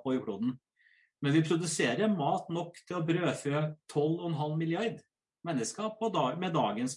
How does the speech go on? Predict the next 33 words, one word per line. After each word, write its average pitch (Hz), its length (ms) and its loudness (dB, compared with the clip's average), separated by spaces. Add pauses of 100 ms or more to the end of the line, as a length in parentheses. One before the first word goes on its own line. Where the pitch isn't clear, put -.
matproduksjon. - 640 -4 (640)
Problemet 160 640 6
er 139 160 4
jo 135 160 4
at 139 100 -6
vi 151 120 -2
ikke 143 100 -2
har 131 80 2
en 127 160 0
god 110 160 -2
nok - 80 -8
fordeling. 135 560 -2 (500)
Problemet 151 460 2
er 151 100 2
jo 135 140 -2
at 135 100 -8
i 143 80 -2
vår 135 280 -2
del 165 120 2
av 156 80 0
verden 120 320 -2
så 160 160 -6
er, 123 360 -4 (120)
eh, 123 360 -6 (120)
skal - 160 -6
vi 139 80 0
si, 139 160 4
slankeindustrien 131 960 2
big 127 240 2
business, 165 540 -2 (420)
eh, 143 480 0
og 143 460 0 (100)
overforbruk. 131 540 0